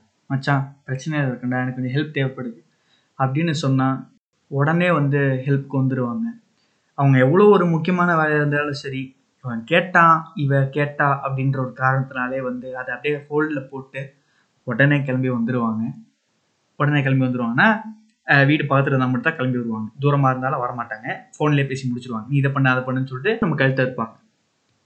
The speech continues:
"டேய் அப்பா, உடனே காலேஜ் பசங்களா வந்துடாதீங்கடா, டேய் ஸ்கூல் பசங்களை பத்தி பேசணும்னு எங்களை கழட்டி விட்டான்ல" அப்படி இப்படின்ட்டு. "டேய், ஒரு நாள் உங்களை பத்தி நான் பாட்காஸ்ட் பண்றேன், படுத்தாதீங்க. இது ஸ்கூல், அதனால ஸ்கூல் பத்தி மட்டும் தான் பேசுறேன், நான் காலேஜ் பத்தி வரல."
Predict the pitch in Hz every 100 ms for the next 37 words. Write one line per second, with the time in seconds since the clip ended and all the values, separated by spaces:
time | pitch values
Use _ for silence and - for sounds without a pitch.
0 | _ _ _ - 151 151 139 160 156 156
1 | 156 151 151 156 151 147 151 147 135 135
2 | 147 156 151 147 139 135 147 156 151 _
3 | _ - 160 156 147 151 147 143 147 139
4 | 151 151 151 147 143 143 143 139 147 143
5 | 143 135 139 135 131 131 131 131 131 139
6 | 147 127 107 143 147 139 139 139 135 151
7 | 143 127 131 131 135 - 135 131 123 110
8 | _ 143 147 165 143 120 117 - _ _
9 | - - 147 143 - 233 - - - 139
10 | 139 151 190 - 190 185 147 147 143 147
11 | 160 156 135 143 170 156 139 143 156 135
12 | - 135 123 127